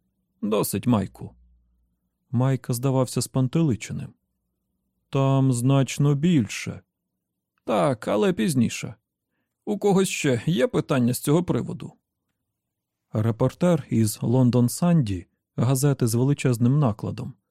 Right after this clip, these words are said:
вискочив з питанням, яке вважав важливим для гаманця свого працедавця. «Містере Сміт, ми розуміємо, що вам сподобалися дівчата тут на землі. Але ви коли-небудь цілували дівчину?»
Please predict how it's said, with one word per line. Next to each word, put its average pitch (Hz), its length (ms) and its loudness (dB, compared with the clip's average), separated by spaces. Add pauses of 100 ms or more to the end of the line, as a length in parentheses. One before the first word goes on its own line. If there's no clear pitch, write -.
(340)
вискочив 131 520 0
з - 80 -6
питанням, 139 580 2
яке 135 240 2
вважав 127 600 2
важливим 127 640 0
для 113 160 0
гаманця 135 520 0
свого 117 320 -2
працедавця. 127 800 -4 (1120)
«Містере 180 460 2
Сміт, 160 480 -2
ми 185 140 0
розуміємо, 190 540 2
що - 140 -2
вам 151 160 2
сподобалися 151 760 2
дівчата 139 520 0
тут 113 200 -4
на 123 120 2
землі. 123 440 0 (520)
Але 160 640 4
ви 170 160 2
коли-небудь 175 760 2
цілували 175 540 2
дівчину?» 113 540 -2